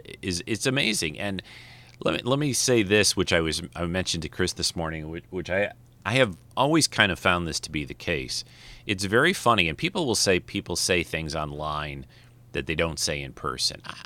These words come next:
I think there's some truth to that. I, I tend to be, try to be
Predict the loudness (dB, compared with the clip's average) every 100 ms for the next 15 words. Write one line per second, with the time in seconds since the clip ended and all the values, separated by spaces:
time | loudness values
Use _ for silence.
0 | -10 -2 0 4 4 4 2 2 0 0
1 | -2 -6 -6 -6 -6 0 0 2 0 0
2 | -2 0 -2 2 2 2 0 -4 -4